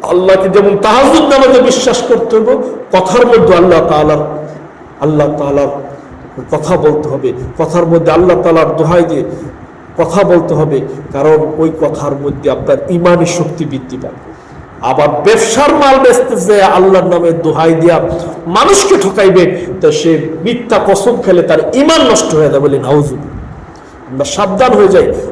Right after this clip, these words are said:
আল্লাহ তাআলা এই জবান দিছে আল্লাহ তাআলার প্রশংসা করার জন্য। আল্লাহ তাআলা সমুদ্রের পানি কালি হইলে প্রশংসা লিখে দেয়। আপনি কি প্রশংসা করছেন?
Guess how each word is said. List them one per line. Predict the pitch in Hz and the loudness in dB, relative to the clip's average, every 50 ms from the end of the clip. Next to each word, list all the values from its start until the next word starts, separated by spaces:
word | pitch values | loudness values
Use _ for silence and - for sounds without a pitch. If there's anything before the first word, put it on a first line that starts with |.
| - | -6
আল্লাহ | - 151 151 156 151 147 | -4 -2 0 0 0 0
তাআলা | 151 151 143 139 | 0 0 0 0
এই | 135 | 0
জবান | 127 - 151 147 139 147 156 165 156 151 | -2 -2 -2 0 0 2 2 0 0 0
দিছে | 147 160 - - 139 | -2 -4 -4 -4 -2
আল্লাহ | 147 160 160 156 143 - | -2 0 0 0 0 0
তাআলার | 143 139 135 127 131 | 0 -2 -2 -2 -2
প্রশংসা | 139 135 - 214 180 165 - 156 | -4 -4 -4 -4 -6 -4 -6 -6
করার | 135 147 135 131 123 - | -4 -2 -4 -4 -4 -6
জন্য। | - - - - - - - - - - - - | -10 -10 -12 -12 -14 -16 -18 -20 -20 -16 -8 -4
আল্লাহ | 214 240 247 240 233 | -2 0 2 2 4
তাআলা | 233 233 214 - 214 | 4 4 4 4 4
সমুদ্রের | - - 185 240 - 240 214 175 233 233 233 214 233 - - | 2 0 -2 -2 -2 -2 -2 0 2 2 4 4 2 2 0
পানি | 294 320 381 415 427 415 381 - 403 392 - - - - - - - - - - | 0 2 2 4 4 4 4 4 2 -2 -2 -6 -8 -10 -12 -16 -18 -20 -20 -14
কালি | - 220 240 262 269 247 | -8 -2 0 2 4 4
হইলে | 233 233 226 220 | 4 4 2 2
প্রশংসা | - 233 - - - 214 185 - 190 175 | 0 -2 -6 -6 -6 -8 -6 -4 -4 -4
লিখে | 170 - - 160 | -4 -4 -4 -4
দেয়। | 147 151 151 151 | -4 -4 -4 -4
আপনি | - 226 - | -6 -8 -8
কি | - - - - - | -8 -8 -8 -6 -4
প্রশংসা | 339 - - 233 202 - - 240 | -4 -4 -2 -4 -2 0 -2 -2
করছেন? | - - - - - - - | -2 -4 -8 -8 -10 -14 -14